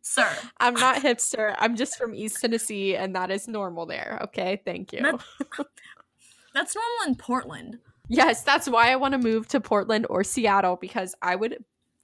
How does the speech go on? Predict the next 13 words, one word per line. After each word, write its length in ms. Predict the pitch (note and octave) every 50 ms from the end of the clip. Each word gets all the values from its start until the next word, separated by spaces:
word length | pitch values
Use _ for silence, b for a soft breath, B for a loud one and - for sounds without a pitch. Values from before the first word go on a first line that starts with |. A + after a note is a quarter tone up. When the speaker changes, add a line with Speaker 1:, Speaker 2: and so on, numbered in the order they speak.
| _ _
Speaker 2:
fit 160 | - F#3+ F#3
in 200 | G3 G3 F#3+ F#3+
there 340 | F#3 F#3 F3+ F3+ F3+ F3+ F3 A3
Speaker 1:
Yeah, 200 | G#3+ F#3 F3+ G3+ A3 F3+ E3+ F#3+
you 160 | A#3 B3+ C#4+
would, 80 | D4 A3
Speaker 2:
perfectly. 220 | - - - G#3+ -
Speaker 1:
you'd 200 | G#3+ A#3+ B3+ A3
really 240 | A3+ A#3+ A#3 A3+ A#3
vibe 320 | F#3 F#3 F#3 F#3+ F#3 F#3 F#3
with 160 | F3 F3+ -
it 100 | - -
there. 240 | - - - A3